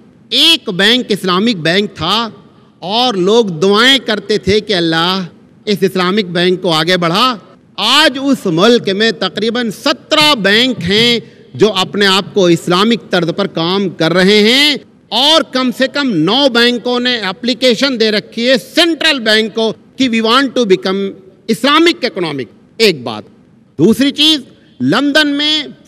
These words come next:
फुल ऑप्शन के साथ इस्लामिक बैंक खुला है। एचएसएसबी जो बैंक है, जो कंप्लीट जो है सूद पर है, उसने अमानत के नाम पर अरब दुनिया में अकाउंट खोल रखा है। आपकी जो बात है ना,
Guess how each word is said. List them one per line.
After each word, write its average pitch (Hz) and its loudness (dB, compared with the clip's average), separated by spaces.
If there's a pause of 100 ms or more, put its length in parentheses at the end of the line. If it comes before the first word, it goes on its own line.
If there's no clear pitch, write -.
(120)
फुल 349 4
ऑप्शन 247 -4
के 226 -4
साथ - -4
इस्लामिक 185 0
बैंक 202 -2
खुला 226 0
है। 240 -4 (580)
एचएसएसबी 277 2 (140)
जो 226 4
बैंक 202 0
है, 240 2 (380)
जो 196 4 (220)
कंप्लीट 247 2
जो 240 2
है 233 4
सूद 247 0
पर 240 2
है, 240 0 (240)
उसने 269 0
अमानत 240 0
के 262 4
नाम 247 0
पर 254 -4
अरब 214 -2
दुनिया 226 2
में 226 0
अकाउंट 220 -2
खोल 233 0
रखा 233 -2
है। 240 2 (340)
आपकी 226 -2
जो 190 4
बात 170 -2
है 220 -4
ना, 269 2